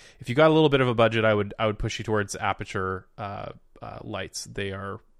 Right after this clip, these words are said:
really nice. But, um, yeah, that's where I would go for, for, uh, video lighting for the most part. I would stick to, if you're lighting a person, you know, three-point lighting is the standard for a reason.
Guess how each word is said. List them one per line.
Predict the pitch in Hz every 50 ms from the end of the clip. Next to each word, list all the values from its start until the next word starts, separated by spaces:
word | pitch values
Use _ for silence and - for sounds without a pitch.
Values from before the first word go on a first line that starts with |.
| _ -
really | - 117 107 107 104 95 98
nice. | 98 - - - - - - - _ - - - - - - - -
But, | 123 120 113 - -
um, | 156 151 156 165 180 185 190 175 143
yeah, | 175 226 269
that's | 220 151 180 - -
where | 254 247
I | 226
would | 190 156 139
go | 135 143 147 156
for, | 147 - - 160 151 151 147 147 - - - - - - - - _ _ _ _ _
for, | - - 143 143 143 143 147 143 139 -
uh, | 135 131 131 131 127 127 127 127 127 127 123 123 123
video | - - 131 120 - 175 220 214
lighting | 156 113 107 107 123 156 185 208
for | - - -
the | 123 113
most | 113 120 156 156 -
part. | - 120 113 127 165 - - -
I | 117 117 127
would | 131 135 135 127 123
stick | - - 151 151 - - -
to, | - 143 143 143 143 147 147 147
if | 127 -
you're | 131 127 120 123
lighting | 120 113 113 120 135 147 147 147 151
a | 143
person, | - - 151 160 160 - - 160
you | 156
know, | 139 120 113 113
three-point | 113 - - - 127 135 - - 135 131 123 113
lighting | 117 113 123 123 131 131 135 131 131 131 120
is | - 104 104 107 107 110 110 110 107 107 107 101
the | 104 98
standard | - - - 117 117 120 123 127 123 120
for | - - 123 113
a | 113
reason. | 113 117 117 123 120 117 131 131 135 135 139 139